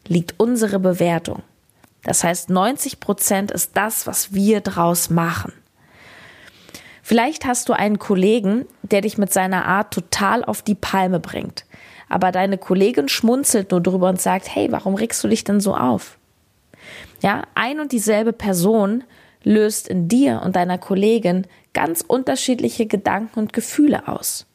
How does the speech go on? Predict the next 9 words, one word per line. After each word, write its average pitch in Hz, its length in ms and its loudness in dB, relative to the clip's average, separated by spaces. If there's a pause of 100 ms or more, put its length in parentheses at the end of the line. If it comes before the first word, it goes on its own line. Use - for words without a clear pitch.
(580)
Warum 220 440 2
regst 220 440 -2
du 214 80 2
dich 220 220 -2
so - 160 0
auf? 214 420 2 (280)
Weil 202 420 0
du 269 140 -2
bestimmte 214 760 0